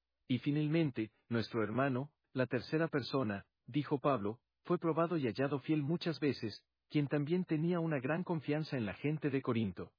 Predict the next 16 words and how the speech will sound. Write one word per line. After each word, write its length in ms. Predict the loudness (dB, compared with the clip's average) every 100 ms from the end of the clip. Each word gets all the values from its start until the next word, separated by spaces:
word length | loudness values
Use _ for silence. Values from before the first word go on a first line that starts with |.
| _ -4
Y 160 | 2 2
estos 280 | 2 -4
tres 240 | 0 0 0
hombres 280 | 0 0 0
son 200 | 0 0
llamados 420 | 2 2 0 -2
mensajeros 580 | -4 -4 -2 0 0 -2
de 80 |
las 180 | -4 -4
iglesias 560 | -4 0 0 0 -4 -2
y 100 | -2
de 100 | 0
la 140 | 0 0
gloria 340 | 0 2 2
de 120 | 0
Cristo. 440 | 0 -2 -4 -12